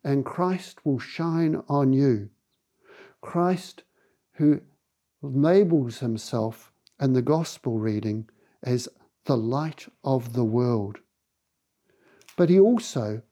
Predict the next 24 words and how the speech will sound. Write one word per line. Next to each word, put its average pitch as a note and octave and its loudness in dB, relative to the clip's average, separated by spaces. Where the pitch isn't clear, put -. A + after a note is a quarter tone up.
calls D#3+ 4
us - -8
to - -10
share B2 -4
in A#2 -8
his G#2+ -10
light. G2+ -12
"You G#3 2
are E3 2
salt - -2
for A#2+ -8
the A2 -6
earth," A2+ -8
he A2 -14
says G#2+ -10
in B2+ -6
another B2+ -4
part A2 -12
of A2 -10
the A2+ -8
gospel. A2 -14
"You G#3 4
are A#2+ -4
light A#2 -6